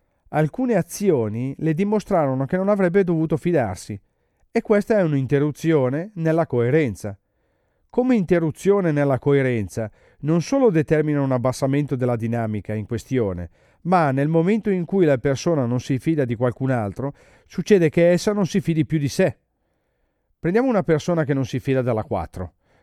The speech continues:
non si fiderà della uno. Non si fida della quattro, scoprirete che non solo non si fida della quattro, ma non si fida della due, tre, cinque, sei, sette e infinito.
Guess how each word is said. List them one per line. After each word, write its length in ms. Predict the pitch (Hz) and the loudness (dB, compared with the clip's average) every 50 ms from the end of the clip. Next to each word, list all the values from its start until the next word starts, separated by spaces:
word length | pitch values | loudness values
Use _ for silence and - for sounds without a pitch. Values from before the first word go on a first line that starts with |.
| - | -8
non 120 | - 127 127 | -6 -4 -4
si 120 | - 156 | -2 -2
fiderà 420 | 117 - 139 143 147 139 135 151 156 | -2 0 2 2 2 2 2 2 2
della 180 | 143 117 104 | 0 0 0
uno. 400 | 107 139 160 156 113 92 90 - _ _ _ _ _ _ _ _ _ _ _ _ _ _ _ _ _ | -2 -2 -2 -4 -4 -6 -8 -12 _ _ _ _ _ _ _ _ _ _ _ _ _ _ _ _ _
Non 160 | - 160 196 175 | -6 -4 -4 -2
si 140 | - 226 | -2 -4
fida 220 | 185 - 254 226 214 | -2 0 2 2 2
della 240 | 170 165 156 156 - | 4 4 2 2 2
quattro, 580 | - 151 131 110 92 - - 98 131 151 - _ _ _ _ _ _ _ _ _ _ _ _ | 0 0 0 0 0 -4 -6 -8 -8 -8 -10 _ _ _ _ _ _ _ _ _ _ _ _
scoprirete 640 | - - - 196 165 226 208 208 185 151 - 143 123 | -6 0 0 2 2 4 4 4 4 2 2 0 -2
che 100 | 147 151 | 0 0
non 160 | 160 170 151 | 0 0 0
solo 260 | - 233 240 240 214 | 2 2 2 2 2
non 140 | 180 156 139 | 2 0 0
si 140 | - 147 120 | -2 -2 -2
fida 260 | - 139 135 135 131 | -2 0 0 0 0
della 180 | 127 117 110 | 0 0 -2
quattro, 520 | - 127 127 117 104 - - 90 90 - _ _ _ | 0 0 0 0 0 -2 -6 -12 -14 -14 _ _ _
ma 160 | - 123 139 | -6 -2 -2
non 140 | 139 139 131 | 0 0 0
si 140 | - - 160 | 0 -2 -2
fida 260 | - 156 156 156 165 | 0 2 0 2 2
della 220 | 147 139 120 113 107 | 2 0 0 0 0
due, 460 | 104 151 165 165 170 175 170 160 - | 0 0 0 0 0 0 -2 -4 -6
tre, 440 | - 131 139 135 131 135 139 - _ _ _ _ _ | -4 -2 0 0 0 0 -4 -8 _ _ _ _ _
cinque, 480 | - - - 143 139 139 135 - 143 135 | -12 -6 -4 -2 -2 -2 -2 -2 -4 -4
sei, 480 | - - 143 131 131 135 135 135 123 | -2 -2 0 0 2 2 0 -2 -4
sette 540 | - - - 139 131 127 - - 165 165 - | -4 -2 0 0 0 0 -2 -4 -6 -4 -4
e 160 | - 165 147 | -2 0 0
infinito. 680 | 151 160 143 - 196 190 202 180 123 - 95 101 98 | 0 0 -2 -4 -4 -4 -4 -6 -6 -8 -10 -12 -14